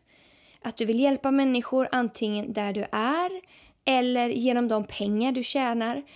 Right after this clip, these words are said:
eller kanske både och. Ingen annan anledning kommer ge tillfredsställelse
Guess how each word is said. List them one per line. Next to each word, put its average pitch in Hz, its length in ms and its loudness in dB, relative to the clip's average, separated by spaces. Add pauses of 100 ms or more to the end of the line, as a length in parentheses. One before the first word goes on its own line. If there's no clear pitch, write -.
(140)
eller 381 220 2
kanske 339 280 2
både 254 280 2
och. - 280 -8 (600)
Ingen 320 420 4
annan 262 340 0
anledning 214 720 -2
kommer 240 460 2
ge 247 200 2
tillfredsställelse 196 960 -6